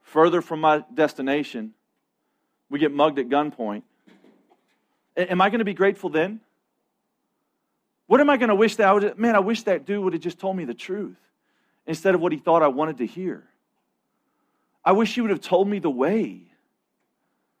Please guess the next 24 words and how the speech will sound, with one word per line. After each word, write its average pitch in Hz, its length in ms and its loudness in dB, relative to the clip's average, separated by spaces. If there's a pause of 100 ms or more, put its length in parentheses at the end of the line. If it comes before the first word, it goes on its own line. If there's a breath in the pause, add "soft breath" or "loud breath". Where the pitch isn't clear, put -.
(280)
I 165 60 4
wish 214 240 2
he 233 80 -6
would 214 80 0
have 185 80 4
said, 208 200 2
"Hey, 185 140 4
this 202 280 2
is - 80 -10
how 208 100 2
I 170 280 4
know. 180 500 2 (240 soft breath)
No, 185 100 4
I 180 80 6
know. 185 240 4
I, 170 240 6
I've 156 80 0
studied 190 460 2
this 175 240 0
map. 156 400 0
I've 147 100 0
spent - 320 -8
some 165 180 -8
time 170 360 2